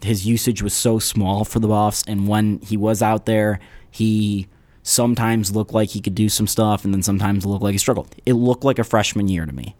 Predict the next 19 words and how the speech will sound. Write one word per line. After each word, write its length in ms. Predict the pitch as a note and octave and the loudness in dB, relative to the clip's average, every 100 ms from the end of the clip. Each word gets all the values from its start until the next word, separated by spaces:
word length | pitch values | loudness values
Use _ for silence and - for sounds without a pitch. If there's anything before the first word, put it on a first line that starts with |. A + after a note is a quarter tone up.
| _ | _
It, 120 | G#2 - | -6 -4
it 140 | G#2+ | 0
didn't 280 | A2+ A2+ A2+ | 2 2 4
look 180 | A2 G#2+ | 2 2
like 180 | A2 | 0
anything 400 | G2+ A2 G#2 A2+ | 2 2 2 0
other 280 | F#2+ G2+ G#2 | 0 0 0
than 160 | G2 G2 | 0 0
a 20 | |
guy 280 | F#2+ F2+ F#2+ | 0 -2 0
being 200 | G2+ G2 | 0 0
a 60 | |
freshman 600 | F2+ G2+ F2+ - F#2 F2 - | 0 -2 -2 -2 -4 -4 -4
and 180 | F#2+ | -2
not 220 | F#2 F2 E2+ | 0 -2 -4
having 260 | E2 E2+ | -6 -6
that 180 | D#2+ - | -8 -8
much 180 | D#2+ - | -8 -6
experience. 680 | - - D#2 C#2 B1+ - | -6 -4 -6 -6 -2 -2